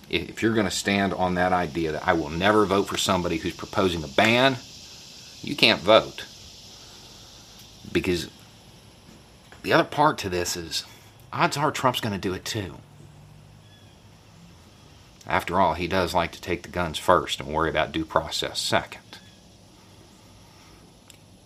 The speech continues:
He has a worse Second Amendment record than Obama did. I don't know.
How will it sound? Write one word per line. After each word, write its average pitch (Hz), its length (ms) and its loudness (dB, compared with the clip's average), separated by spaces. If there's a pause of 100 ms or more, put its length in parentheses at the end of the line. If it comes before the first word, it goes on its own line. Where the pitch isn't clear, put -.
(120)
He 107 480 2 (280)
has 87 240 0
a 98 80 2
worse 85 460 0 (320)
Second 90 320 0
Amendment 87 300 0
record 90 380 2 (440)
than 80 120 -8
Obama 90 400 -2
did. - 180 -14 (4000)
I 107 60 2
don't 110 120 0
know. 95 240 0